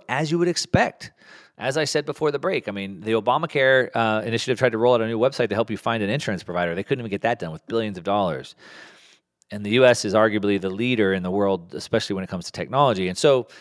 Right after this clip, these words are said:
they, they did a whole new financial system. They had a couple bumps in the road. Uh, great. Uh, ammo for the haters, uh, but there's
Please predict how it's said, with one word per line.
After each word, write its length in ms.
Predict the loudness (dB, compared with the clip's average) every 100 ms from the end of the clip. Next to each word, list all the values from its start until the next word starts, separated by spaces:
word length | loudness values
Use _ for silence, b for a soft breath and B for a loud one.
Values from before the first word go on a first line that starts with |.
| B B
they, 140 | 2
they 180 | 4 4
did 140 | 4
a 40 | 2
whole 200 | -2 -6
new 120 | -6
financial 300 | -8 -10 -12
system. 320 | -12 -10 -6
They 60 | -4
had 80 | -4
a 20 |
couple 180 | -6 -6
bumps 240 | -8 -6
in 40 |
the 80 | -6
road. 260 | -6 -6 -10 B -14
Uh, 220 | -10 -10 -12 _ -20 _
great. 240 | -10 -10 -12 _ -10
Uh, 320 | -8 -10 -12 -10
ammo 300 | -6 -6 -6
for 160 | -6
the 80 | -6
haters, 440 | -4 -4 -4 -8 -12 b b
uh, 220 | -10 -4
but 320 | -4 -4 _
there's 300 | -6 -4 -4